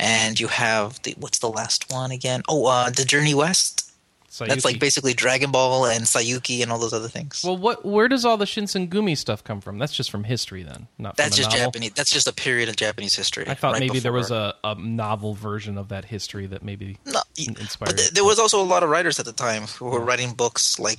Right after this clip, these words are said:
Speaker 1: Shusen-gura and,
Speaker 2: Okay.
Speaker 1: uh, the Forty-seven Ronin,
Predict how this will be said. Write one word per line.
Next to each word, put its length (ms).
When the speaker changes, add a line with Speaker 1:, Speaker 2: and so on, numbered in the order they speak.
Speaker 1:
Shusen-gura 920
and, 280
Speaker 2:
Okay. 100
Speaker 1:
uh, 140
the 100
Forty-seven 520
Ronin, 440